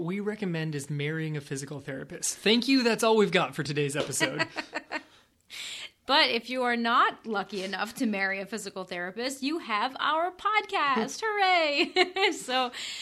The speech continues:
Speaker 2: building your strength and your running form and the efficiency of your running form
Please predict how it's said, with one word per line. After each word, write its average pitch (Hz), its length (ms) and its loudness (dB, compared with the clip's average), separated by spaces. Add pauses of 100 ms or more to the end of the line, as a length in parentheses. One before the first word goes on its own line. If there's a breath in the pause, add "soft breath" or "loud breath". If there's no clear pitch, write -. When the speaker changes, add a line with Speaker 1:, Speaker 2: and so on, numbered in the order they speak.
(260 loud breath)
Speaker 2:
building 359 460 -2 (460)
your 254 220 0
strength 214 760 -2
and 208 300 -4
your 190 100 -6
running 196 440 -6
form 214 640 -6 (300)
and 220 260 -6
the 196 160 -4
efficiency 240 800 -6
of 240 160 -6
your 247 160 -6
running 233 300 -4
form 247 300 -4